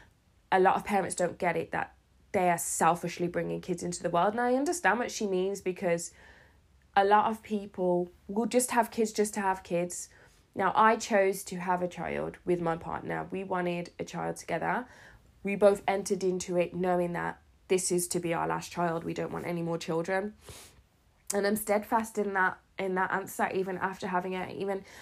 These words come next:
how broody <laughs> she still makes me, and how much I love the baby stage, how much I miss pregnancy already.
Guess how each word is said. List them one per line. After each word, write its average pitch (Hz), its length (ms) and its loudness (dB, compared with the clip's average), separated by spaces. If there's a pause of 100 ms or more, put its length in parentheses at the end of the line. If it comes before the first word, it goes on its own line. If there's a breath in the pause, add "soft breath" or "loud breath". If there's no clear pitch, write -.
(260 loud breath)
how 202 280 6
broody 190 720 0
<laughs> - 20 -16
she - 200 -2
still 208 320 4
makes 180 340 -2
me, 180 80 -2
and 175 100 0
how 185 120 0
much 185 240 -6
I 170 140 2
love 185 640 2 (320 loud breath)
the 185 80 -6
baby 190 320 2
stage, 185 540 -2
how - 200 -4
much 202 180 -4
I 185 60 0
miss 190 560 0 (200 soft breath)
pregnancy 214 500 2
already. 226 680 0